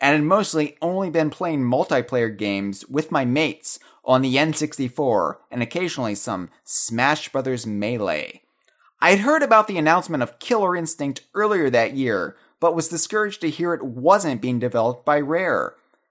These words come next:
Anyway, come December, my mate and I went to one of our, one of our, one of the semi-regular lan Smash tournament events in our area called lan Smash. We were mostly there just to play some melee doubles.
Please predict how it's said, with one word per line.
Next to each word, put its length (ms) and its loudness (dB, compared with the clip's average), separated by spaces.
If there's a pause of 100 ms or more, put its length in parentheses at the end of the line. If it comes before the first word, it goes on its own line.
(460)
Anyway, 580 0 (320)
come 200 2
December, 440 2
my 220 4
mate 240 0
and 100 -4
I 140 4
went 240 -4
to 80 -4
one 220 0
of 120 -2
our, 360 4 (140)
one 180 4
of 320 -2 (100)
our, 260 8
one 200 2
of 100 -2
the 60 -2
semi-regular 1120 2 (320)
lan 520 2
Smash 580 0
tournament 380 0
events 480 -2
in 180 -4
our 220 2
area 340 2
called 480 0
lan 320 -6
Smash. 600 -6 (600)
We 100 0
were 60 2
mostly 380 4
there 240 8
just 220 -2
to 80 -6
play 220 2
some 300 0
melee 380 -2
doubles. 680 0